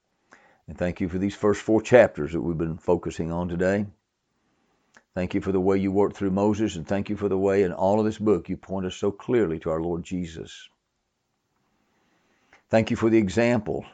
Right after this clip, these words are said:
of Moses. Thank you for the example of the people who thought they believed and who thought they were getting it right, and yet over and over they start complaining and griping and whining and not really trusting you,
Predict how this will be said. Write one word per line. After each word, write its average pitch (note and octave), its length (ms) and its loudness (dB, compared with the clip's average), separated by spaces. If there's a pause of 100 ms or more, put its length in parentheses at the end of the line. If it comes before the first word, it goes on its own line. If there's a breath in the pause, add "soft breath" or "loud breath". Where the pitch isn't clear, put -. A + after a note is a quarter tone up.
(200)
of D#2 140 -10
Moses. D#2 500 -8
Thank F2+ 240 -6
you F#2+ 40 -4
for F#2+ 140 -6
the F#2+ 60 0
example G#2 500 0
of G#2 60 0
the G2 80 2
people - 600 0
who F2 120 -8
thought C3 640 6
they F2 120 0
believed G2 520 0
and E2+ 120 -6
who F#2 120 -4
thought C3+ 500 6
they F#2+ 120 0
were F#2 180 -4
getting A2+ 340 -2
it A2 100 -10
right, G#2 400 4
and F2 240 -6
yet G#2+ 280 -2 (500)
over A#2 320 6
and A#2+ 80 2
over F#2+ 300 2
they E2+ 100 -2
start - 260 -6
complaining G#2 540 -2
and G2 140 -4
griping G2 480 -2
and F#2 160 -8
whining F2+ 480 -4
and C#2+ 180 -12 (500)
not A2 260 4
really C3 240 8
trusting G#2 460 0
you, F#2 320 -4